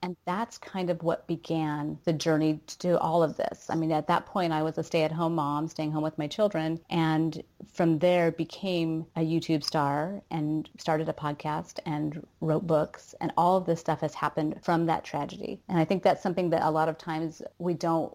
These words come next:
we overlook that. There are so many great authors and so many great people who have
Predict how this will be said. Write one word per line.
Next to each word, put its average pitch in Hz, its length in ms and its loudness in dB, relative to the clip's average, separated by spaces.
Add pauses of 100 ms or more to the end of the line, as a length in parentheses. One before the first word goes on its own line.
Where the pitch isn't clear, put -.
(120)
we 180 160 2
overlook 170 420 2
that. 185 460 -4
There 190 180 2
are 196 60 6
so 190 260 -2
many 180 220 2
great 165 640 -2
authors 170 600 2
and 160 160 -4
so 175 140 -4
many 165 200 2
great 160 280 -2
people 175 580 0
who 170 200 6
have 160 320 0